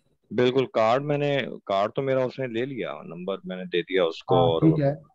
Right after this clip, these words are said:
Speaker 1: उसके बाद मुझे वो next लेता गया। Last में मुझे फिर वो, अ, लेके आ गया proof पे, यानी कि
Speaker 2: हम्म।
Speaker 1: documents आप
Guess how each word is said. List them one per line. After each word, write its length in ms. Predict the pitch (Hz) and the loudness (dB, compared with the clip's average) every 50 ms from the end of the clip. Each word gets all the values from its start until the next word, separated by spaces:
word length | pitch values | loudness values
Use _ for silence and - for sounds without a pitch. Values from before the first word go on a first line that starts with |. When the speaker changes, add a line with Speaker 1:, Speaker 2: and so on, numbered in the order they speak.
| _ - | _ -6
Speaker 1:
उसके 260 | - - - - 123 | -6 -4 0 0 2
बाद 220 | 113 120 120 117 117 | 4 4 2 2 2
मुझे 200 | 120 120 117 120 | 0 0 2 4
वो 140 | 117 113 107 | 4 4 2
next 400 | 101 - 113 120 - - - 107 | 2 0 -4 -6 -6 -8 -4 -4
लेता 240 | 101 98 - 113 110 | -2 0 0 0 0
गया। 100 | 113 117 | 0 0
Last 340 | 107 98 104 117 127 - - 131 | 0 0 2 0 0 0 -4 -4
में 80 | 127 | -2
मुझे 200 | 117 104 110 120 | -2 -2 -2 -2
फिर 200 | 110 - 123 110 | -2 0 -2 -2
वो, 320 | 104 101 101 104 131 156 - - - - - - - - - | 0 0 -2 -2 -2 -4 -8 -16 -20 -20 -20 -20 -20 -10 -4
अ, 260 | - 95 95 92 92 90 | -2 0 0 2 0 0
लेके 360 | 92 92 98 98 92 - 117 | 0 0 0 -2 -2 0 0
आ 100 | 101 92 | 0 0
गया 320 | 92 90 98 98 98 98 95 | 0 0 -2 -2 0 -2 -2
proof 320 | - - 123 123 120 - - - | -2 -2 0 0 0 0 -2 -4
पे, 80 | - 78 - - _ _ _ - 95 | -6 -6 -6 -8 _ _ _ -12 -10
यानी 180 | 90 85 85 | -10 -10 -10
कि 80 | - 90 | -10 -6
Speaker 2:
हम्म। 60 | 85 | -4
Speaker 1:
documents 500 | 85 85 - 147 147 156 160 175 - 196 95 | -4 -4 -2 -2 0 0 2 2 0 0 -2
आप 140 | 87 80 | -4 -4